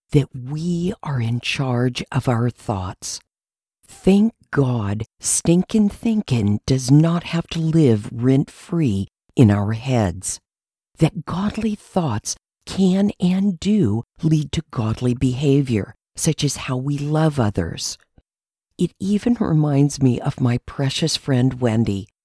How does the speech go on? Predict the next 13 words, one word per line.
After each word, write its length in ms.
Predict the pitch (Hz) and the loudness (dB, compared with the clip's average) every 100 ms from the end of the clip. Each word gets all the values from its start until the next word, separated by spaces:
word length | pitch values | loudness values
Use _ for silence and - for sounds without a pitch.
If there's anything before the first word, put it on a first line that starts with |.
| _ | _
who, 340 | - 214 131 123 _ - | -2 0 0 -4 _ -10
having 360 | 131 127 151 | -4 2 2
five 420 | 160 - 175 185 - | 2 -4 -4 -4 -6
children, 640 | - 226 208 135 110 110 _ _ _ - | -6 -2 -2 0 0 -2 _ _ _ -14
works 480 | 131 151 165 - - | -4 -2 -2 -4 -12
hard 680 | - - - 202 117 110 127 | -12 -16 -8 -2 0 0 0
with 160 | 131 | -2
her 120 | 139 | 0
husband 500 | 120 143 - 156 147 | -2 -4 -2 0 2
Matt 400 | 147 147 160 - - _ _ | 2 2 -2 -6 -16 _ _
to 100 | - | 0
raise 520 | 143 143 160 165 170 - | 0 0 0 2 -2 0
them 300 | 127 107 | 2 2